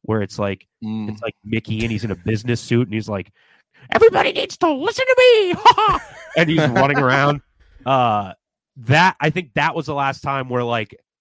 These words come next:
Speaker 1: I've seen, like, other content creators who are making fun of, like,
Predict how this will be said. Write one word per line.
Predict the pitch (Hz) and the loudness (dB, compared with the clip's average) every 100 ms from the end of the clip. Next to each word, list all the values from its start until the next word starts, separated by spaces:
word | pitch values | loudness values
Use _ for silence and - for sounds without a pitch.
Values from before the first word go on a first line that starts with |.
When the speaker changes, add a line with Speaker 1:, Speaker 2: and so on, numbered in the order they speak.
| _ | _
Speaker 1:
I've | 151 156 | -4 -4
seen, | - 170 170 160 | -6 -10 -10 -8
like, | 131 - | -8 -6
other | 117 117 | -6 -6
content | - 107 107 127 131 | -6 -12 -10 -12 -10
creators | 131 123 127 143 - _ _ _ - | -6 -4 -2 -4 -6 _ _ _ -8
who | 127 | -6
are | 113 104 98 | -4 -6 -8
making | 101 107 104 104 | -12 -10 -10 -14
fun | 92 101 | -16 -12
of, | 104 104 | -12 -14
like, | 95 | -20